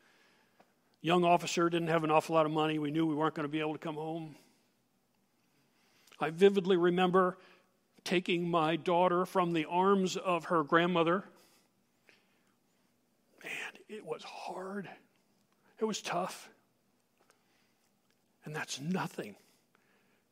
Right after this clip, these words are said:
That's nothing compared to what Paul went through. So he's saying goodbye to these pastor elders. <clears throat> And he's got one final message for them. And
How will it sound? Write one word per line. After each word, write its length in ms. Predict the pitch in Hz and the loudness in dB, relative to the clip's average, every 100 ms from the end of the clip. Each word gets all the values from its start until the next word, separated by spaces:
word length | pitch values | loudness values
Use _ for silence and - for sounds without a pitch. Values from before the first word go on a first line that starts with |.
| _ _ _ 165 | _ _ _ -8
That's 240 | 170 175 | -6 -6
nothing 360 | 175 160 139 127 | -6 -6 -10 -10
compared 340 | 151 165 147 | -8 -6 -6
to 60 | 143 | -6
what 160 | 135 | -8
Paul 220 | - 139 143 | -8 -10 -10
went 140 | - | -16
through. 180 | - - - - _ _ _ _ _ _ _ _ _ _ _ _ _ - | -18 -18 -20 -20 _ _ _ _ _ _ _ _ _ _ _ _ _ -4
So 160 | 196 | 2
he's 140 | 180 175 | 2 4
saying 220 | 220 226 | 6 6
goodbye 340 | 196 190 196 | 6 8 8
to 80 | 185 | 6
these 140 | 190 180 | 4 4
pastor 400 | 185 180 190 170 | 4 4 4 6
elders. 420 | 175 185 185 - | 8 8 6 0
<clears throat> 40 | - - 285 240 - 240 151 - - _ _ _ _ _ _ _ _ _ - - - | -14 -2 0 2 0 -2 -4 -12 -20 _ _ _ _ _ _ _ _ _ -20 -16 -4
And 80 | 156 | 0
he's 100 | 151 | 6
got 180 | 185 | 6
one 280 | 180 202 214 | 8 8 8
final 420 | 202 208 190 180 | 6 4 6 4
message 600 | 170 175 160 175 147 147 | 2 2 2 0 0 -4
for 260 | - 156 151 | -4 -2 0
them. 340 | 151 151 151 151 | 2 0 -2 -6
And 300 | 170 147 143 | -6 -6 -6